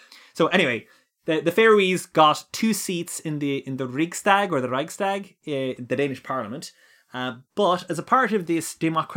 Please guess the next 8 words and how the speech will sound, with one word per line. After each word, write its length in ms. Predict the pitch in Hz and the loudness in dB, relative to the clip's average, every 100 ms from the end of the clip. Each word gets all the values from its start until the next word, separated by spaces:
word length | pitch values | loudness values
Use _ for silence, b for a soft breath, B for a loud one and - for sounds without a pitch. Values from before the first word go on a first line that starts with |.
| 170 | -4
democratization, 840 | 175 147 131 202 226 143 123 226 254 b b b b | -2 -4 -2 -4 -4 -4 -4 -6 -10 b b b b
uh, 320 | 143 151 151 147 - | -6 -4 -2 -4 -4
the, 220 | 151 143 | -4 -4
the 60 | 147 | -4
Faroese 560 | 143 185 180 180 185 156 | -2 0 0 0 -2 -2
re-established 1040 | 185 214 208 214 208 214 208 - - - | -2 -2 -2 -2 -2 -2 -4 -8 -12 -6
their 260 | 196 196 | -2 -2
Alting, 640 | - 220 254 - 131 175 185 | -2 -2 -2 -4 -4 -4 -10